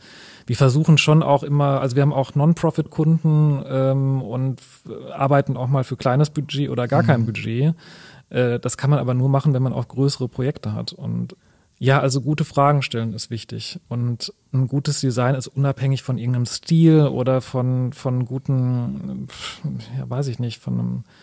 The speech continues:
Speaker 1: also es ist eine ganz schwierige Frage, aber darüber nachzudenken, das ist einfach das, eigentlich das Wichtigste. Oder darüber im Gespräch zu sein. Und das versuchen wir zum Beispiel, also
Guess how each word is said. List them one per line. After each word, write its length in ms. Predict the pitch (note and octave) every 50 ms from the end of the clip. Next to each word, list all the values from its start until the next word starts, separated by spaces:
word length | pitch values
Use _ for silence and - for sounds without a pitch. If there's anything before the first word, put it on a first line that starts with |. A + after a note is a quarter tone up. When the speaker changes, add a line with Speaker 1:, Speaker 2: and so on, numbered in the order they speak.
| _ - -
Speaker 1:
also 180 | - A#2+ A#2+ C#3
es 100 | C3+ C3
ist 140 | C#3+ - -
eine 100 | D3+ C#3+
ganz 240 | - C3+ C3+ D#3 D3
schwierige 420 | - - C#3+ C#3+ D3 D3 C3 A#2+ B2+
Frage, 640 | - - - A#2 A2+ A#2 B2+ D3 D3+ D#3 D3+ -
aber 420 | A#2 B2 B2 B2 B2 A#2+ - - _ _ _ _ _ _ _ _ -
darüber 360 | C3+ B2+ A#2+ B2 B2 C3 B2+
nachzudenken, 840 | B2+ C3 C#3+ E3+ F#3+ - - - B2 G#2 A2 G#2+ G#2 G#2 - - G#2+
das 180 | G#2 A#2 B2+ D3
ist 120 | C#3+ C3
einfach 320 | - - B2+ B2 C#3 B2+ -
das, 260 | - A#2+ - - - _ _ _
eigentlich 260 | - B2+ B2+ B2+ B2
das 200 | - A#2+ - -
Wichtigste. 440 | B2 B2+ - - G#2+ G2+ - - A#2+
Oder 180 | A2+ A2 A2+ A2
darüber 360 | B2 A#2+ - A#2 B2+ C3 B2+
im 140 | B2 B2+ B2+
Gespräch 460 | A#2+ A#2 - - - D#3+ F3+ - -
zu 160 | - - A2+
sein. 500 | G#2+ G2+ - A2+ A2 A#2 C3 D3+ D3+ D3
Und 140 | - A#2 B2+
das 140 | B2+ B2 -
versuchen 380 | - C3 A#2+ B2+ C3 C#3+ D3 C3
wir 120 | B2 -
zum 140 | - C3+ A#2+
Beispiel, 340 | A#2+ B2 - - - - -
also 180 | C#3 B2+ B2